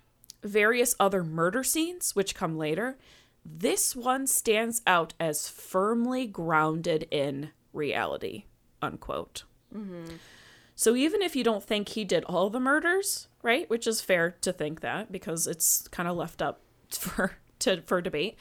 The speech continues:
Speaker 2: Yeah.
Speaker 1: Um, this one for sure is left to reality. So you can't really deny this scene, I think.
Speaker 2: No. Yeah.
Speaker 1: Um, s-, okay, so that actually happened.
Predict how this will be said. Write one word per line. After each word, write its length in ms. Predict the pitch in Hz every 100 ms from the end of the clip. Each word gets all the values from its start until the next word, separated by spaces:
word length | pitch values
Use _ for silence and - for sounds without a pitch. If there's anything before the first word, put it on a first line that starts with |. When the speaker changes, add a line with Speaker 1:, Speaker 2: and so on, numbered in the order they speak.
| - -
Speaker 2:
Yeah. 240 | 160 147 -
Speaker 1:
Um, 320 | 247 247 220 -
this 340 | 190 320 -
one 160 | 359 339
for 200 | - 247
sure 480 | - - 214 160 -
is 220 | 196 180
left 320 | 175 175 -
to 160 | - 180
reality. 680 | 151 143 120 104 - - - - _ _ _ _ _ _ _ - - - _ _ _
So 160 | - 220
you 160 | 226
can't 260 | 226 285 233
really 200 | 220 196
deny 580 | 185 175 165 143 131 165 -
this 160 | 160
scene, 280 | - - -
I 100 | 156
think. 460 | 165 - - - - _ _ _ _ 196
Speaker 2:
No. 420 | 180 160 160 160 _ -
Yeah. 300 | 180 165 165 - -
Speaker 1:
Um, 560 | 226 220 214 214 214 - - _ - - - _ _
s-, 200 | - -
okay, 260 | 285 262 131
so 200 | - 233
that 160 | 240
actually 340 | 214 202 170 156
happened. 460 | - - - -